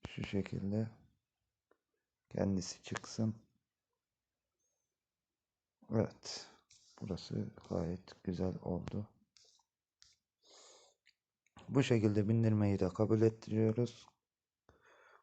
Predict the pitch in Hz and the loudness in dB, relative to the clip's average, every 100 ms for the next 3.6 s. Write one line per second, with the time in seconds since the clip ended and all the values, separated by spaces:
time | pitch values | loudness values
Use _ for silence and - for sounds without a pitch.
0 | _ - 120 104 90 90 123 120 - - | _ 0 4 4 2 0 0 -2 -8 -20
1 | _ _ _ _ _ _ _ _ _ _ | _ _ _ _ _ _ _ _ _ _
2 | - - 98 92 82 - 107 110 - 104 | -8 -2 0 2 0 -2 -2 -2 2 2
3 | 87 - _ - 110 107 | 0 -8 _ -2 0 0